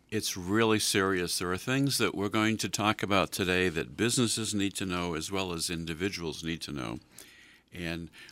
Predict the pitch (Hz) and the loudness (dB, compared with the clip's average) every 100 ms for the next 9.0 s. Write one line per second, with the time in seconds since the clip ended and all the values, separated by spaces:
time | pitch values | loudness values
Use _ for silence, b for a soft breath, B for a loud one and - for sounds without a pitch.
0 | B - 139 - 123 120 - 101 95 90 | B -2 -2 2 2 2 2 -2 -4 -6
1 | - 107 - 95 87 95 92 76 92 85 | -4 -4 -4 -4 -4 -4 -4 -2 0 0
2 | 82 113 147 151 143 127 90 113 123 117 | 0 -2 -2 0 0 -2 0 -2 0 -2
3 | - - 92 95 90 113 - 92 87 107 | -2 -4 -4 -4 -2 -2 -2 -4 -6 -4
4 | 82 80 87 B B B B B B - | -2 -2 -4 B B B B B B -8
5 | 92 90 92 87 - - - - - 110 | -4 -2 -2 -6 -10 -18 -8 -4 2 4
6 | 117 110 95 101 87 - 107 110 90 82 | 6 6 4 2 2 0 2 2 2 0
7 | - 107 107 98 98 95 - 113 139 139 | -2 -4 -4 -2 -2 -4 -2 -2 0 0
8 | 127 113 104 101 95 101 - 87 - | 0 0 0 0 2 0 -2 -2 -2